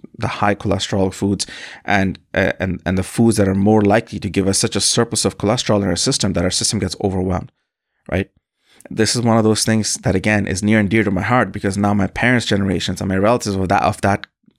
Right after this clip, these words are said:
age category, uh, and my in-laws of that age category, they're starting to see these effects of, of l-, lifetime of nutritional, uh, habits that were not very good for them. They're starting to see these effects in high cholesterol, heart disease, diabetes. They're, they're starting to see all these things.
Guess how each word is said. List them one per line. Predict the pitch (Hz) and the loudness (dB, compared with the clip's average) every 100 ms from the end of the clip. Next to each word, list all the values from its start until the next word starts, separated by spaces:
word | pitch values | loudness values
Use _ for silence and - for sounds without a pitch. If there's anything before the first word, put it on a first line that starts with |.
| - | 0
age | 120 123 - | 2 2 -2
category, | - 113 95 92 90 - _ _ _ - | 0 0 0 -2 -4 -6 _ _ _ -6
uh, | - 87 85 - | -2 0 0 -2
and | 92 95 | -2 -2
my | 92 | 0
in-laws | 120 107 98 | 2 2 2
of | 92 | 0
that | 92 - | -2 0
age | 104 - | 0 0
category, | - 104 104 92 | -4 -2 -2 -4
they're | 92 95 | -2 -2
starting | - 113 113 101 | 0 0 0 -4
to | 92 | -4
see | - 123 131 117 | -2 -2 -2 0
these | 104 92 - | 0 -2 -2
effects | 92 101 92 - - - - - | -2 -2 -2 -6 -10 -18 -20 -2
of, | 92 | 0
of | - 82 95 | 0 0 -2
l-, | - 78 - _ 120 87 | -4 -8 -14 _ -12 -2
lifetime | 95 113 - 117 104 92 | 0 0 -2 0 0 0
of | 87 | -2
nutritional, | 98 87 - 107 110 104 - | -2 -2 -2 0 2 0 0
uh, | 90 92 - - - | 0 0 -2 -8 -6
habits | - 107 95 | -2 -2 0
that | 95 | -2
were | 92 | -2
not | 95 104 101 | 0 2 2
very | 101 90 | -2 0
good | 113 | -2
for | - 101 | -2 -4
them. | 92 _ _ - - | -4 _ _ -20 -4
They're | 98 | -2
starting | - 127 107 | 2 2 0
to | |
see | - 123 | 0 2
these | 120 98 | 4 2
effects | 92 92 - | 0 -2 -2
in | 107 98 | -4 -2
high | - 95 | -2 -4
cholesterol, | - 98 127 - 92 82 | 0 0 0 0 -2 -2
heart | 120 120 - | 0 -2 -2
disease, | 98 87 80 | -4 -4 -4
diabetes. | 85 98 104 123 98 | -2 -2 0 -2 -2
They're, | 101 - | -2 -2
they're | 110 | -4
starting | - 165 165 | -2 -2 -2
to | 127 | -2
see | 147 | 0
all | 156 135 | 2 0
these | 117 - | -2 -2
things. | 139 | -4